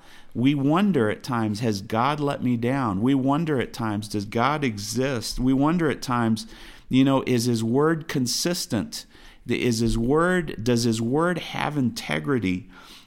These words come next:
And sometimes our whole world feels like it's crashing in on us whenever those doubts start to plague us. Well, that's how those men felt. Their hopes, their dreams,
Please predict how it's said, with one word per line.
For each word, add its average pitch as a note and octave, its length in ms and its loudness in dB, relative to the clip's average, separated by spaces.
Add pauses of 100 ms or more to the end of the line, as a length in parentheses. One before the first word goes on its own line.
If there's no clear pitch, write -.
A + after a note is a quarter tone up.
And B2 220 2
sometimes C#3 840 0 (420)
our D3+ 220 2
whole E3+ 300 0
world C#3+ 400 0
feels D3+ 440 -2
like A#2+ 200 -2
it's A2+ 140 -4
crashing C#3+ 720 -2
in D#3 180 2
on G#2+ 220 2
us G#2 260 -2
whenever A#2 400 0
those G#2+ 240 0
doubts A2+ 500 -2
start G#2 320 -4
to - 100 -8
plague D3 360 -4
us. - 220 -8
Well, A2 80 0
that's F3 220 -2
how - 160 -2
those A2+ 180 0
men C3+ 300 2
felt. F#2+ 320 -2
Their B2 160 -4
hopes, E3 400 -4
their G#2 180 -2
dreams, D3+ 640 -2